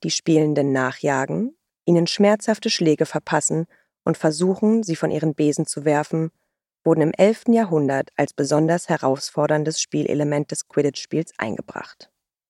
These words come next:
Vorbild der Klatscher waren wohl die verhexten Gesteinsbrocken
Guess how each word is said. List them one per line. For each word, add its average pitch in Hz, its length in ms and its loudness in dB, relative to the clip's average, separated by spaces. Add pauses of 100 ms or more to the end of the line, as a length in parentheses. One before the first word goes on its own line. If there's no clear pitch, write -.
(3000)
Vorbild 247 360 4
der 226 100 2
Klatscher 151 680 0
waren 151 260 0
wohl 151 120 2
die 151 80 -2
verhexten 156 560 -2
Gesteinsbrocken 156 1000 0